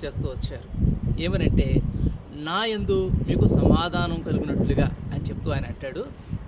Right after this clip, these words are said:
"లోకములో మీకు శ్రమ కలుగును, ఆయనను ధైర్యం తెచ్చుకొనండి, నేను లోకమును జయించి ఉన్నాను."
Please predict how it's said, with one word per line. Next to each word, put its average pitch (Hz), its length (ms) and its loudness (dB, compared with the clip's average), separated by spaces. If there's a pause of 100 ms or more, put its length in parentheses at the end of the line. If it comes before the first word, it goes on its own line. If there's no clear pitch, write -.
(120)
"లోకములో 170 580 0
మీకు 165 400 -2 (300)
శ్రమ 147 260 -6
కలుగును, 170 640 -2 (640)
ఆయనను 151 320 -6
ధైర్యం 139 360 -10
తెచ్చుకొనండి, 135 760 -12 (680)
నేను 143 220 -4
లోకమును 160 640 0 (440)
జయించి 143 500 -4
ఉన్నాను." - 440 -10